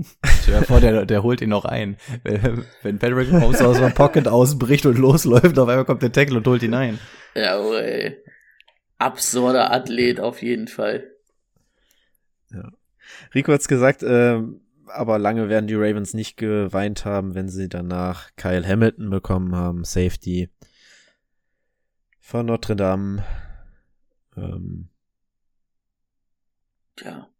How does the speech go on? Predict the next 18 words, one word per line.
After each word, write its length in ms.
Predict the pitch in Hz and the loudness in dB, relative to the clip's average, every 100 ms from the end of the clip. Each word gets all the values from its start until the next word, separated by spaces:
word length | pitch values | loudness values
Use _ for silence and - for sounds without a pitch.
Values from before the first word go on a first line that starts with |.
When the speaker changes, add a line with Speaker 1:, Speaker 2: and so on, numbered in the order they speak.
| _ | _
Speaker 2:
Auch 180 | 107 117 | -6 -4
ein 60 | |
Speaker 3:
Ja, 80 | 123 | -4
Speaker 2:
super 280 | 92 - 98 | -6 -8 -12
Fit, 220 | - 131 | -10 -8
Speaker 3:
also 180 | 107 104 | -6 -4
Speaker 2:
ne? 60 | 120 | -2
Speaker 3:
ziemlich 320 | 120 117 113 | 0 4 4
lucky, 340 | 120 117 107 | 4 0 -2
äh, 360 | 101 98 92 85 | -2 -4 -4 -6
da, 300 | 90 87 85 | -6 -6 -8
da 380 | 87 87 87 95 | -8 -10 -10 -12
so 160 | - | -16
spät 300 | 104 - 104 | -16 -14 -14
den 120 | 107 98 | -14 -18
noch 120 | 104 | -18
zu 120 | - | -20
bekommen. 440 | - - 101 101 | -20 -18 -16 -16